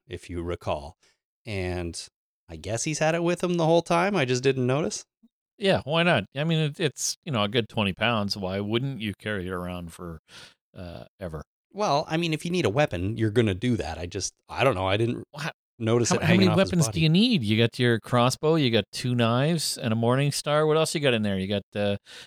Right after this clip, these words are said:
Speaker 2: you got your flashlight. That's, you know, important to have.
Speaker 1: Uh-huh.
Speaker 2: Uh, you know, uh,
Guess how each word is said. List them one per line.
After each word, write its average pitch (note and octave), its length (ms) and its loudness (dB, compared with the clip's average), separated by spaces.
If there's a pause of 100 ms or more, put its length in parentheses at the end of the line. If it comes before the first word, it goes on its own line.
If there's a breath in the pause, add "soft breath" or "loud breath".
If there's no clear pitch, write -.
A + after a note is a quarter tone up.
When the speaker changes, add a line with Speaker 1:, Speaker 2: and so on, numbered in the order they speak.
(100)
Speaker 2:
you C3+ 100 -2
got D3 60 -2
your C3+ 100 0
flashlight. C3 680 2 (100)
That's, - 300 -6 (140)
you B2+ 80 -10
know, G2 160 -2
important F#2+ 460 -4
to - 60 -12
have. G#2 320 -2
Speaker 1:
Uh-huh. G#2 160 0
Speaker 2:
Uh, F#2 440 -4 (500 loud breath)
you G#2 80 -4
know, A#2 260 0
uh, A#2+ 180 0